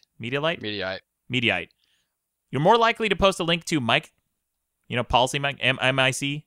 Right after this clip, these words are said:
Speaker 1: M I C dot com, to Attention A T T N. You're more likely to post links to U S Uncut and Occupy Democrats. U S Uncut and Occupy Democrats is, like, near the end of the left spectrum of craziness,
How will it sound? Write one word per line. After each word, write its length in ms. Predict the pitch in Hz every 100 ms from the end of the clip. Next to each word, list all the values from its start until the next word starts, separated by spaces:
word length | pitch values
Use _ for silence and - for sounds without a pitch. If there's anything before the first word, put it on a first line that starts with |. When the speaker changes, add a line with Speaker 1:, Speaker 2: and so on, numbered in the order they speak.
| _
Speaker 1:
M 120 | - 123
I 80 |
C 100 | 127
dot 160 | 131 110
com, 300 | - 131 147 _ _ _ _ -
to 180 | 135 -
Attention 440 | 165 - 156 165
A 120 | 131
T 140 | 143 147
T 180 | - 139
N. 260 | 131 151 _ _ _ _ _ _ _ -
You're 100 | 131
more 200 | 151 160
likely 300 | 165 160 156
to 40 |
post 300 | 139 156 -
links 180 | 151 143
to 280 | - 151 143 _ _ _ _
U 180 | 117 156
S 140 | 156
Uncut 500 | 160 147 151 147 143
and 80 | 113
Occupy 400 | 117 - 147 147
Democrats. 440 | 135 135 139 147 - - -
U 100 | 285
S 100 | 359
Uncut 280 | 285 247 254
and 60 | 190
Occupy 320 | 202 185 170
Democrats 560 | 160 156 139 113 110
is, 200 | - 127
like, 140 | 127 123
near 260 | 139 190
the 240 | 185 165 135 _ _ _ _ _ _ -
end 320 | 196 196 156
of 100 | 123
the 80 | 117
left 300 | 120 117 -
spectrum 560 | - 113 107 - 92
of 80 | 87
craziness, 640 | - 110 95 82 - -